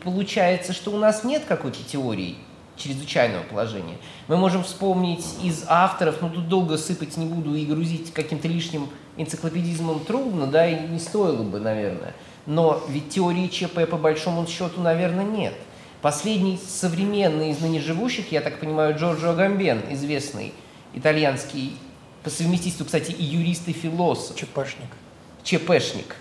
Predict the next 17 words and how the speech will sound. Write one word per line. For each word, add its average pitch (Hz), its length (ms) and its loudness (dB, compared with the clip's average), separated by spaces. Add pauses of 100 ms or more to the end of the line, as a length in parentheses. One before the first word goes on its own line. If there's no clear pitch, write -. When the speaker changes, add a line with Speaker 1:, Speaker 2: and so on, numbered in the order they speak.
(140)
Speaker 1:
да, 143 440 6
именно 170 360 4
его 180 340 4
работа 123 340 4
назыв-, 127 400 -4
называется 139 480 0
«Чрезвычайное 131 500 -4
положение». 107 540 -2 (480)
И 185 200 4
известная 185 540 4
работа 180 400 6
Карла 160 360 6
Шмидта, - 640 -2 (100)
модного 113 460 4
сейчас, - 500 -12
да, 160 180 4 (680)
э, 143 640 10